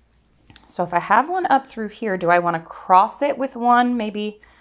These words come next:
over here? So they're all basically kinda, all basically kind of maybe sort of <laughs> gonna, gonna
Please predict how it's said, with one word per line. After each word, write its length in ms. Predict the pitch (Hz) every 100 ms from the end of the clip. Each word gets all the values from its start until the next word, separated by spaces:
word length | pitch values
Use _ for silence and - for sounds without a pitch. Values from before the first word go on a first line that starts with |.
| _ _ _ 196
over 220 | 185 170
here? 760 | - 185 170 180 339 480 - _ _ _ _ _ _ _ _ _ _ _ _ _ _ _ _
So 160 | - 214
they're 200 | 220 220
all 220 | 254 302
basically 460 | 311 302 285 262
kinda, 500 | 254 - 240 226 220 - _ _ _ _ _ _ _ _ _ _ _ -
all 320 | 233 254 220
basically 600 | - 214 226 226 220 196
kind 500 | 185 - 208 196 196
of 180 | 190 170
maybe 320 | 185 185 165
sort 460 | 175 - 180 175 165
of 480 | 156 151 - - - _ - - - - _ _ _ -
<laughs> 640 | - - - - - -
gonna, 320 | 254 - 269 - - - 403 480 466 _ _ _ _ _ - - - - - 339 - _ 427 453 302
gonna 240 | 285 330